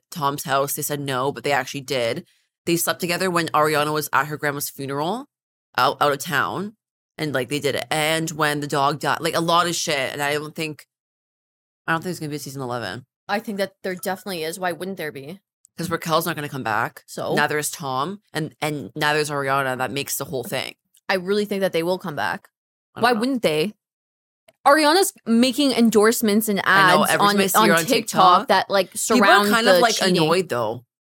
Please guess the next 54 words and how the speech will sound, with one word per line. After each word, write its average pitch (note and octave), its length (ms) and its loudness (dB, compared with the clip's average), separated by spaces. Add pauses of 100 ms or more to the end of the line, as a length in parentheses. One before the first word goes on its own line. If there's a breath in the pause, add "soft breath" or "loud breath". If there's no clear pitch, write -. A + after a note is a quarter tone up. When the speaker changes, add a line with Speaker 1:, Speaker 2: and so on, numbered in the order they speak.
(600)
Speaker 2:
Yeah, C4 120 6
like, A3+ 140 4
are A3 80 4
you A3+ 80 2
even E4+ 180 4
sad G3 460 0
about A#3+ 260 4
it? F4 260 2
Speaker 1:
No, G#3 220 4
not G3+ 240 2
that. F3 220 4
They're F3+ 120 2
like, F3+ 280 0 (260)
"People A3+ 180 -4
get D#4 140 -4
cheated G#3+ 220 -2
on G3+ 180 0
every F3+ 240 0
single F#3 300 -4
day. D3+ 560 -2 (320)
And, F3+ 120 0
like, F3 120 -2
why E3 280 2
has G3+ 100 2
this G#3 100 -4
been F#3+ 180 0
dragged E3+ 480 0
on?" C#3+ 580 0 (720)
I'm F3 100 -2
like, F3+ 80 4
"Well, F3+ 120 6
it's E3+ 140 2
reality F#3 320 4
T E3 120 -4
V." D#3 160 0
Speaker 2:
Yeah, - 80 2
but - 80 6
we've F#4 120 6
Speaker 1:
A. - 40 6
Speaker 2:
all F4+ 120 8
been E4+ 140 4
cheated G#3 300 -2
on. G3+ 180 4
Like, G3+ 160 0
why A3+ 180 4
can't C4 180 -4
I C4+ 100 4
make C4+ 180 0
some G#3+ 160 0
money F#3 220 0
from F#3 200 -4
being F3+ 180 0
a F3+ 60 -2
fucking F3+ 520 -4